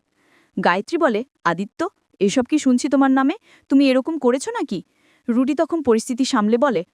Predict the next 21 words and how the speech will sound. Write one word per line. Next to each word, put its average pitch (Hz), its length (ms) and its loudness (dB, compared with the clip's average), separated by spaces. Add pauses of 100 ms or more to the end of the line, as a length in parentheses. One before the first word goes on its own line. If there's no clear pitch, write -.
(220)
"আহ 220 220 0
রিতম, 202 340 -2 (180)
তোমার 214 220 2
কিন্তু 262 220 2 (120)
এখন 185 360 2
এসব 339 260 0
কথা 294 220 0
বলা 262 240 2
একদমই 196 360 2
উচিত 170 220 -6
হয়নি।" 156 320 -4 (580)
রিতম 269 320 2
তখন 262 300 2
মেকি 214 220 0
সুরে 226 220 0
ক্ষমা 175 280 -2
চায়। 151 200 -8 (600)
এরপর 277 280 4
গায়ত্রী 254 380 -2
প্রশ্ন 262 340 0
তোলে, 233 240 0